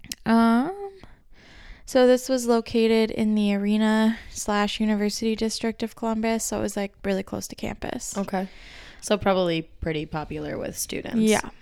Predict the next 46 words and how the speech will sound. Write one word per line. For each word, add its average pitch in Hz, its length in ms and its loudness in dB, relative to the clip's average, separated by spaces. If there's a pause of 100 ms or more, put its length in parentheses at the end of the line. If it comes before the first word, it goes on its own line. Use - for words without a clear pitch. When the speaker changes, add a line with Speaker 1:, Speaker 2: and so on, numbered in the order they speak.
Speaker 1:
very 220 220 2
Speaker 2:
Okay. - 100 -2
Speaker 1:
popular. - 360 -6 (640)
Um, 226 220 4
now, 220 480 4 (420)
because 262 460 4
the 269 100 2
bar 254 240 8
was 247 140 6
so 247 180 2
close 240 280 0
to - 80 -10
campus 240 540 2
and 202 280 0
because 214 320 -2
it 220 120 0
was 220 220 0
the 220 80 -8
start 220 260 -2
of 214 60 -2
spring 214 340 -2
ba-, 214 360 2 (140)
break, 214 420 6 (580)
I'm 214 100 -4
sure 208 140 0
you 202 100 2
can 208 120 -2
imagine 202 300 0
the 196 60 -2
bar 190 240 -2
was 196 220 -2
pretty 196 460 -2 (560)
happening 214 540 0
that 214 220 0
night. 214 440 2
Speaker 2:
Oh, 190 60 -6
I'm 180 160 -4
sure. 170 320 -4 (300)
Speaker 1:
The 247 100 6
two 277 220 4
men 262 220 6
arrived 220 420 8
around 214 360 4
nine 208 280 4
P 226 180 2
M. 262 340 8